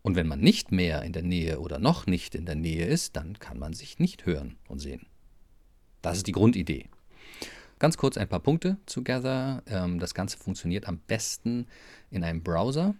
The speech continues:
also zum Beispiel Chrome. Es ist wohl auch mobil möglich, aber aktuell würden wir denken,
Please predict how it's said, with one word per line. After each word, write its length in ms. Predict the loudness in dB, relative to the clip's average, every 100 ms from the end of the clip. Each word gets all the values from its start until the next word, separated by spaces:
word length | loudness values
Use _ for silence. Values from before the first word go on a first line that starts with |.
| -8 _ -20 -20 -10
also 200 | -8 -4
zum 120 | -4
Beispiel 300 | -4 -6 -10
Chrome. 460 | -2 2 4 4 0 -10 -20 -20 -20 -20 -20 -14 -4
Es 180 | -4 2
ist 240 | 2 4
wohl 120 | 4
auch 160 | 4 2
mobil 340 | 0 4 6
möglich, 640 | 6 4 2 0 0 0
aber 280 | 0 2 0
aktuell 460 | -2 -2 0 0 0
würden 220 | -2 -2
wir 80 | -2
denken, 460 | -4 -4 -4 -6